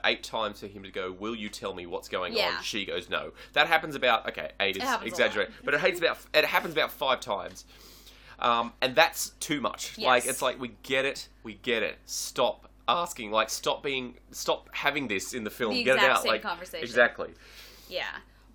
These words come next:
Speaker 2: But other, but really, and so, I mean, eventually, you know, there is an
Speaker 1: I don't think he ever finds out what the, what, what, what
Speaker 2: Does
Speaker 1: it
Speaker 2: she
Speaker 1: actually
Speaker 2: tell
Speaker 1: is.
Speaker 2: him?
Speaker 1: No, because, okay, so what happens is
Speaker 2: No.
Speaker 1: that the alien, uh, kills a few people,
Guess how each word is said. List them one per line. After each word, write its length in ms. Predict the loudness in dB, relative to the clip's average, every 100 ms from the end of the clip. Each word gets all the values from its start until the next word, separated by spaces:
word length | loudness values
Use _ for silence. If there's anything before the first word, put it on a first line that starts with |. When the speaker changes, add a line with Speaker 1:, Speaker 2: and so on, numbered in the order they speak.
| -20 -6
Speaker 2:
But 160 | -2 0
other, 400 | 0 -2 -6 -8
but 180 | -10 -8
really, 360 | -8 -6 -6 -8
and 120 | -6
so, 280 | -4 -4 -4
I 80 |
mean, 200 | -6 -8
eventually, 640 | -6 -6 -6 -8 -6 -6 -6
you 220 | -6 -6
know, 200 | -4 -4
there 260 | -4 -2 -2
is 180 | -4
an 240 | -6 -8 0
Speaker 1:
I 60 | 0
don't 180 | 0
think 140 | -2 0
he 80 | 0
ever 140 | 0
finds 320 | 0 0 4
out 120 | 2 0
what 160 | -4
the, 260 | -2 0 -2 -8 -20 _ _ _ _ _ -20 -20 -20 -20 _ -20 -6
what, 220 | -6 -4
what, 260 | -4 -4 -8 -2
what 160 | 2
Speaker 2:
Does 80 | 4
Speaker 1:
it 20 |
Speaker 2:
she 60 | 4
Speaker 1:
actually 280 | 2 -2 -2
Speaker 2:
tell 80 | -2
Speaker 1:
is. 60 |
Speaker 2:
him? 80 | -8 -12 -20 -6
Speaker 1:
No, 340 | 2 4 4 2
because, 320 | -4 -4 -6
okay, 260 | -2 -2
so 160 | 0 0
what 180 | 2 4
happens 360 | 4 4 0
is 220 | 0 0 0
Speaker 2:
No. 400 | -2 -4 -6 -2
Speaker 1:
that 140 | -2 2
the 80 | 4
alien, 520 | 4 2 0 -4 -4 2
uh, 260 | 4 4 0 -10
kills 320 | -4 -4 -4
a 40 |
few 300 | -8 -6 -6
people, 540 | -8 -10 -8 -8 -10